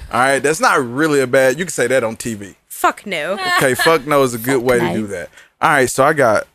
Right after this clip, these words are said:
Speaker 1: uh, uh, someone sent me a deal.
Speaker 3: Lay it on us, headphones.
Speaker 1: And basically, <laughs> basically, I got an email that was about cheating, someone cheating. And this,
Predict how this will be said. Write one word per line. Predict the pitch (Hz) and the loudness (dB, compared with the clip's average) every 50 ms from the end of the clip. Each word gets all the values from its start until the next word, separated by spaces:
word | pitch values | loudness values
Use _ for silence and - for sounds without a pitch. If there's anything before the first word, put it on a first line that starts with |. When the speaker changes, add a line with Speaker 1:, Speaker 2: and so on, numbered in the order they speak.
| _ - | _ -10
Speaker 1:
uh, | 101 101 - - | -8 -8 -8 -8
uh, | 107 101 | -8 -8
someone | 87 - - 143 143 135 120 113 | -8 -6 -6 -6 -6 -6 -6 -6
sent | - - - 113 82 110 | -6 -8 -8 -8 -8 -8
me | 107 101 | -6 -6
a | 101 | -6
deal. | 98 95 110 101 98 92 90 85 - _ _ _ _ | -6 -8 -8 -8 -6 -6 -6 -8 -10 _ _ _ _
Speaker 3:
Lay | - 208 220 226 | -4 -2 -2 0
it | 220 | 0
on | 208 185 180 | -2 -2 -4
us, | 180 - | -6 -8
headphones. | 185 180 - 185 185 190 196 - - _ _ - | -10 -10 -8 -8 -8 -8 -8 -12 -14 _ _ -10
Speaker 1:
And | 113 104 | -6 -2
basically, | 120 123 127 120 - - 117 107 107 - - - - - - - - 165 151 - - - - 139 127 | 0 0 0 0 -4 -6 -8 -8 -8 -8 -8 -12 -12 -12 -12 -4 0 0 0 0 0 -4 -4 -4 -4
<laughs> | - - - 139 - - _ _ - - _ _ _ - - - - - - - _ | -4 -8 -14 -12 -14 -14 _ _ -20 -20 _ _ _ -20 -20 -20 -18 -20 -20 -12 _
basically, | - 277 - 254 233 - 185 180 165 175 170 165 131 - _ _ _ _ _ _ _ _ _ _ _ _ _ _ _ _ _ - - - _ _ _ _ - | 0 4 4 4 2 0 -4 -4 0 0 0 0 -2 -6 _ _ _ _ _ _ _ _ _ _ _ _ _ _ _ _ _ -14 -14 -14 _ _ _ _ -6
I | 110 | -2
got | 123 131 131 | 0 0 0
an | 139 | 0
email | 135 127 123 120 113 104 - _ _ _ _ - | 0 2 2 2 2 0 -2 _ _ _ _ -2
that | 117 120 | -2 0
was | 117 117 110 110 | 0 -2 -2 -2
about | 107 104 98 107 117 117 113 110 104 - - _ _ - | -4 -2 0 2 2 4 4 4 2 0 -2 _ _ -8
cheating, | - - 180 185 151 120 95 82 _ _ _ _ _ _ _ - | -2 -2 0 0 0 -2 -4 -8 _ _ _ _ _ _ _ -12
someone | - - 117 120 120 113 | -6 -4 -2 -2 -2 -2
cheating. | - 123 117 101 85 - - _ _ _ _ _ _ _ _ - | -2 -4 -4 -4 -6 -10 -16 _ _ _ _ _ _ _ _ -6
And | 113 110 | -2 0
this, | 120 123 110 104 95 - - | 0 0 0 -2 -8 -12 -16